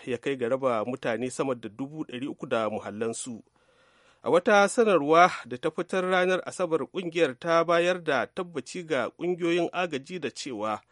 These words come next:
su, a ta bakinta, dawo da aikin agajin da suke yi ga dukkanin waɗanda abin ya rutsa da su, ba tare da la'akari da addini ko harshe ba a tsawon wa'adin tsagaita wutar.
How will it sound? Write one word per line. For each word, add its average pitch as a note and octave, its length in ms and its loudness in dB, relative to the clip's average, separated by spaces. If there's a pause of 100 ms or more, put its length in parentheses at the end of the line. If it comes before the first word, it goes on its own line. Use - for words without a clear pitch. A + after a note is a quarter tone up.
(400)
su, - 460 -12
a G#2 80 -12
ta D3+ 140 -6
bakinta, F3 680 4 (580)
dawo D#3 460 4
da D3+ 160 0
aikin D#3 420 -2
agajin C#3 520 -2
da G#2 260 0
suke - 320 -14
yi D#3 220 -4
ga A#2+ 220 0
dukkanin D3 520 -6
waɗanda C3 580 0
abin C3+ 300 -4
ya B2+ 80 2
rutsa C3 320 -6
da F2 80 -12
su, G#2+ 260 -12 (600)
ba F#2+ 160 -2
tare G#2 280 -4
da C3 240 2
la'akari A2+ 500 -4
da - 140 -2
addini C3+ 500 -8
ko C3+ 160 -4
harshe C3+ 560 -6
ba C#3+ 300 4
a G#2+ 180 -6
tsawon D#3 640 6
wa'adin C#3+ 540 -4
tsagaita C3+ 400 -6
wutar. G2+ 380 -6